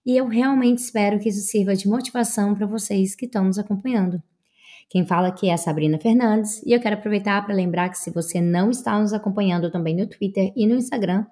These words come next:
é só seguir arroba Entre Teses em cada uma das redes. O nosso podcast é um oferecimento do financiamento coletivo do Tese onze, no apoia.se barra Tese onze, e está disponível nos principais agregadores de podcast, Spotify, Deezer,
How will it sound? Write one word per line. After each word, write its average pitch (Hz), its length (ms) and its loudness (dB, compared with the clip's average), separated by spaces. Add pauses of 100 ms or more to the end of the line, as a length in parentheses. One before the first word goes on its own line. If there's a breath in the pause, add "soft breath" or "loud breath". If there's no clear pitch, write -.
(320 loud breath)
é - 80 -2
só 220 160 -2
seguir 208 560 0
arroba 185 360 2
Entre 214 200 0
Teses 185 440 -4
em 202 100 0
cada 175 300 -2
uma 175 120 0
das 185 300 -2
redes. - 480 -8 (240)
O 240 60 -4
nosso 294 220 2
podcast 196 580 0
é - 20 0
um 185 40 0
oferecimento 202 580 0
do 196 60 -6
financiamento 208 520 0
coletivo 208 400 -2
do 190 120 -4
Tese 214 320 -2
onze, 175 360 0 (120)
no 175 120 4
apoia.se 196 1120 0
barra 170 400 2
Tese 208 300 0
onze, 190 280 0 (280)
e 294 40 -2
está 240 240 -2
disponível 214 520 0
nos 233 320 0
principais 233 520 -4
agregadores 247 680 0
de - 60 -14
podcast, 233 680 -2 (260 loud breath)
Spotify, 165 1040 -2
Deezer, 170 480 0